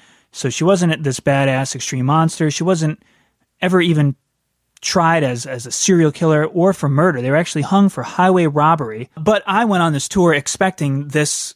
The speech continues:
tour guide to trying to capitalize on this local lore or whatever, and it was actually the opposite, which is why I said I really liked Bulldog Tours. He was like, and he said, "They, all of the ghost hunting shows you've ever seen have come here 'cause it's such a famous place, and they all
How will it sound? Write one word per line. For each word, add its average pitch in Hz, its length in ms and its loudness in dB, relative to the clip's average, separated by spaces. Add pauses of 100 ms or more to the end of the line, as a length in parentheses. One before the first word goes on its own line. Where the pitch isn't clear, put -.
(160)
tour 190 220 2
guide 135 240 0
to - 80 -12
trying 139 340 0
to 135 120 -14
capitalize 139 680 0
on 123 80 -2
this 127 160 -6
local 139 280 -2
lore 147 220 2
or - 20 2
whatever, 147 360 -2 (280)
and 139 80 -4
it 143 40 0
was 143 100 -4
actually 175 400 -2
the 139 120 -2
opposite, 139 580 -2
which - 160 -12
is 131 80 -8
why 151 280 2
I 135 60 0
said 147 220 -2
I 139 40 0
really 139 240 0
liked 131 300 -4 (180)
Bulldog 131 380 -4
Tours. 139 300 -4
He 165 180 -2
was 147 180 0
like, 127 320 -4 (840)
and 139 80 -2
he 156 100 2
said, 143 460 -2
"They, 143 240 -4 (120)
all 175 220 2
of 160 80 -2
the 147 80 0
ghost 151 280 2
hunting 139 180 2
shows 139 260 0
you've 131 100 -2
ever 139 160 2
seen 151 240 2
have 123 140 -4
come 185 220 2
here 170 240 2
'cause 131 160 -10
it's 123 100 -12
such 139 140 -10
a 127 60 -14
famous 143 320 -4
place, 135 220 -4
and 139 80 -6
they 131 60 -2
all 135 320 -2